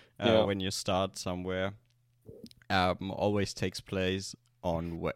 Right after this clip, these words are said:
Speaker 1: uh, on Tuesday at,
Speaker 2: <laughs>
Speaker 1: at my new job.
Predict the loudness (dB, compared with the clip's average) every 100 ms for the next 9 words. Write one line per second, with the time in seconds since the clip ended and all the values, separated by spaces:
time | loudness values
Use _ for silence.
0 | -4 -2 0 0 -2 -6 -10 -4 -2 -2
1 | -2 0 0 -4 -12 _ _ -4 -2 -2
2 | -4 -4 -6 -4 -6 -4 -4 -4 -6 -2
3 | 0 0